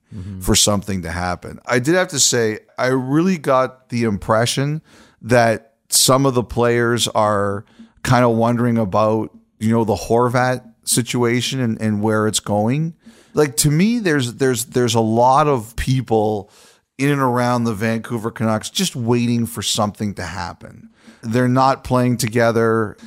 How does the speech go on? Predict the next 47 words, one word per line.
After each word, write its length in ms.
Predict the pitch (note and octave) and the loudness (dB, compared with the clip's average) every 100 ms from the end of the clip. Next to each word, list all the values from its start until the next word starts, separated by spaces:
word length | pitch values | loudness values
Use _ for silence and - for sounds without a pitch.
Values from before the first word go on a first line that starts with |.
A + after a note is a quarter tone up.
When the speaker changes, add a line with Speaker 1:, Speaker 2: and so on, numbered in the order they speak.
| - _ | -20 _
Speaker 2:
They, 420 | B2 A#2+ B2+ C3 C3 | -16 -8 0 0 2
they 140 | C#3+ | 2
had 240 | C3 G3+ | 4 4
the 80 | G3 | 4
one 380 | D#3+ C3+ D3 D#3 | 2 2 2 0
game 280 | C#3+ D3 C#3 | 0 2 2
in 260 | B2+ A#2+ A2+ | 4 2 2
Ottawa 640 | A2+ A2+ C3 B2 B2 C3 C#3+ _ _ _ | 2 4 4 4 4 2 -4 _ _ _
where 180 | A#2+ A#2+ | 0 2
they 180 | A2 G#2+ | 2 0
stood 300 | - C3+ C3 | 0 2 4
up 260 | B2 - | 4 2
for 180 | - A#2+ | -2 0
their 180 | A2+ G#2+ | 2 0
coach 440 | - A#2 A#2+ A2+ | 0 2 2 0
and 100 | G#2+ | -2
they 100 | G#2 | -2
won 300 | G2+ A2 B2 | 0 0 0
that 280 | A#2+ A2+ A2 | 0 0 -2
game 580 | A2 G#2+ A2 G#2+ G#2 - _ | -4 -2 -2 -2 -4 -10 _
the 100 | G#2+ | -6
day 240 | G2 A#2 A#2+ | 0 2 2
after 320 | A#2 - A2 | 0 0 0
Rutherford's 560 | A2 A2 A2 A2 G2 | 2 2 0 -4 -2
last 320 | G#2+ G#2+ G#2+ - | 0 0 0 -2
radio 360 | A2 A2 G#2+ | -2 0 -2
interview. 520 | G2 G2 F2+ F#2+ F#2 F#2 _ - - _ _ | -4 -6 -6 -6 -6 -8 _ -20 -20 _ _
But 80 | C3+ | -6
the 80 | C3 | -2
thing 220 | F3 F3+ | -2 0
is, 200 | D3 B2 | 0 0
if 140 | B2 | -2
you're 160 | C#3+ G#3 | -2 -2
not 440 | E3 C#3 C3+ C3+ B2+ | 2 2 2 0 -2
a 40 | |
good 300 | G#2 B2 A#2 | -2 -2 -2
team 520 | - A#2 A#2+ B2+ C3 - | -2 0 0 -2 -4 -6
and 160 | A#2 A#2 | 0 4
you're 160 | C3 D3 | 6 6
not 300 | D3+ C#3 - | 4 2 0
playing 380 | - A#2+ A#2 | 0 2 2
well, 520 | G2+ G2+ A2 B2+ D#3 - | 2 2 2 2 -2 -2
you 300 | B2+ A#2+ E3 | 2 4 4
can 420 | E3+ F3+ E3+ D3+ A2 | 4 2 2 0 0
do 220 | A#2+ B2+ | 0 4
that 360 | C3+ B2+ C3 | 4 4 2
once, 640 | G#2 G2 A2 D#3 - - | 0 2 2 2 0 -2